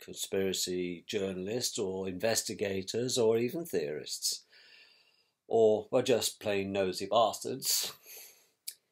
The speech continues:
I don't blame you, because the story I'm gonna say and tell you here is from the horse's mouth, as near as damn it,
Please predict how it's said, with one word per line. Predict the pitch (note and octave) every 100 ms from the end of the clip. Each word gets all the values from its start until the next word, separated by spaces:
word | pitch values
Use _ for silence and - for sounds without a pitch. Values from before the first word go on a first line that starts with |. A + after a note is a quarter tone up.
| _ _ _ _ _ _
I | A2
don't | C#3 -
blame | G2+ G2+
you, | F#2+ A#2 _ _ _ _ _ _
because | B2 A#2+ C3 A#2+ -
the |
story | - - B2+ A2 G2+
I'm | G2+
gonna | G2 F#2 F#2+
say | - C#3 F#2+ G2+ F#2+ _ _ _
and | F#2+
tell | - D3+
you | F#2 F#2
here | F#2 F#2 F2+ _ _ _ _ - - _ _ _ -
is | -
from | F#2+
the | F2+
horse's | F2+ F2 F#2 F2
mouth, | F2+ E2 - - _ _ _ _ _ _ _ -
as | F#2
near | G2 E2+
as | E2
damn | B2 G#2+
it, | E2+ -